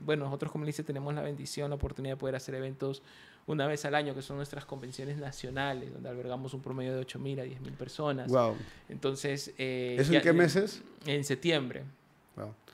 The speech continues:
Speaker 1: Entonces,
Speaker 2: Vamos separando la fecha, Carlos.
Speaker 1: vengan,
Speaker 2: <laughs>
Speaker 1: vengan. Y, y, este, y, y bueno, pues, ¿no? O sea,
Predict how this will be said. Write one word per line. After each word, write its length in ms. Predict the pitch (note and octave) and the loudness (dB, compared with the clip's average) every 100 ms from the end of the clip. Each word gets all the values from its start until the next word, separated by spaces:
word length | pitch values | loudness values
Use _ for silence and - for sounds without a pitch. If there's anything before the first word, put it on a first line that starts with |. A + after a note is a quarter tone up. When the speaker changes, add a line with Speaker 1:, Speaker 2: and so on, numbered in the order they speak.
| - | -8
Speaker 1:
Entonces, 340 | C3+ C3+ C3+ C3+ | -4 2 4 6
Speaker 2:
Vamos 180 | C#3 C3+ | 6 6
separando 280 | C3 D3 | 8 8
la 100 | C3 | 8
fecha, 260 | A2+ C3+ C3 | 6 4 4
Carlos. 320 | C#3 C3 C3 - - - D3+ | 4 2 -2 -10 -8 -2 2
Speaker 1:
vengan, 260 | D3+ B2+ | 4 6
Speaker 2:
<laughs> 0 | |
Speaker 1:
vengan. 380 | C3+ D3 C3 B2+ - | 6 4 2 -2 -2
Y, 300 | C#3+ C3+ C3 | 2 2 2
y, 340 | C3+ C3+ C3 C3 | -2 -2 0 -2
este, 840 | B2 - C3 B2 B2 B2 A#2+ A#2+ - | -2 -2 -2 -2 -2 -4 -6 -8 -6
y, 160 | C#3 D3 | -4 2
y 100 | C#3+ | 6
bueno, 300 | E3 D#3 B2+ | 6 6 2
pues, 180 | B2 B2+ | 0 -2
¿no? 200 | D#3 C#3+ | -2 -2
O 60 | |
sea, 380 | - C3+ C3+ | 0 2 2